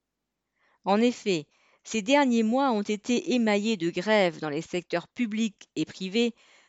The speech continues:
pour les salaires, pour des embauches, des titularisations et pour le droit syndical.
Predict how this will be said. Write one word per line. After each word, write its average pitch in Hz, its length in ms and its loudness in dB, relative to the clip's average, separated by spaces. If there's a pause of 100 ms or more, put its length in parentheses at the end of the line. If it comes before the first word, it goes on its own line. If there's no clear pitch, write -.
(100)
pour 156 120 -6
les 147 120 -4
salaires, 233 500 2 (360)
pour 160 160 -4
des 151 220 -4
embauches, 247 560 2 (280)
des 160 160 0
titularisations 226 1200 0 (300)
et 233 100 0
pour 233 240 0
le 220 80 0
droit 202 300 0
syndical. 156 760 -6